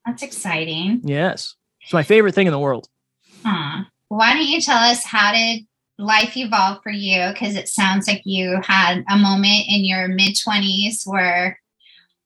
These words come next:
Speaker 1: you met some challenges. So I'd love to hear how that evolved for you.
Speaker 2: Yeah. I always start with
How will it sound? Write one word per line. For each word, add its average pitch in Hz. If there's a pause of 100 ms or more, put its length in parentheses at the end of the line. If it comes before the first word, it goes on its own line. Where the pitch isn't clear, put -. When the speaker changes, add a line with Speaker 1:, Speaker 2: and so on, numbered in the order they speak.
(160)
Speaker 1:
you 208
met 202
some 202
challenges. 196
So 202
I'd 202
love 196
to 226
hear 180
how 180
that 170
evolved 170
for 175
you. 143 (220)
Speaker 2:
Yeah. 240 (360)
I 233
always 294
start 233
with 180